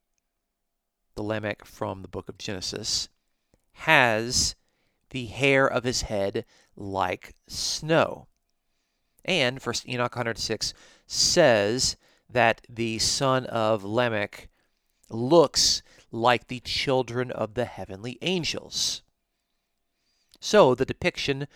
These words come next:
of one having white hair like snow is used of human beings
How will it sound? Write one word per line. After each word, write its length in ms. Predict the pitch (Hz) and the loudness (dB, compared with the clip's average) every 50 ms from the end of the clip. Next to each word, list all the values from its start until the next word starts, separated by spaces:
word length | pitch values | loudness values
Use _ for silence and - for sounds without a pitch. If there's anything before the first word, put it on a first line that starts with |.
| - - _ _ - | -20 -20 _ _ -2
of 380 | 117 117 117 113 110 107 104 - | 2 4 6 6 4 4 0 -6
one 640 | - 117 117 120 123 131 135 135 135 131 131 131 - _ _ _ _ _ _ | -14 -12 -4 0 2 4 4 4 2 0 -2 -6 -10 _ _ _ _ _ _
having 760 | _ - - 127 127 120 104 120 120 113 110 113 113 107 - _ _ _ _ _ _ | _ -8 -4 -2 -2 -2 -2 -2 -2 -2 -4 -6 -8 -10 -12 _ _ _ _ _ _
white 440 | - 107 110 113 127 135 139 135 - | -20 -16 0 6 6 8 8 6 2
hair 400 | - 120 131 135 131 123 120 117 | -4 -2 0 2 2 4 4 4
like 280 | 113 110 110 110 98 | 4 4 2 2 2
snow 520 | - - - 131 127 120 110 107 113 139 - - | -2 -4 -4 -4 -2 0 0 0 0 -2 -2 -2
is 480 | - 170 175 175 208 185 - - - | 0 2 4 4 2 0 -2 -4 -4
used 400 | 120 120 117 123 135 135 - - - | -6 -4 -4 -4 -4 -4 -6 -6 -4
of 280 | 113 117 117 120 - | -2 -2 0 -2 -2
human 320 | - - 120 123 120 123 110 | -6 -10 -8 -8 -8 -8 -6
beings 380 | - 113 113 113 117 107 - | -6 -6 -6 -4 -4 -4 -4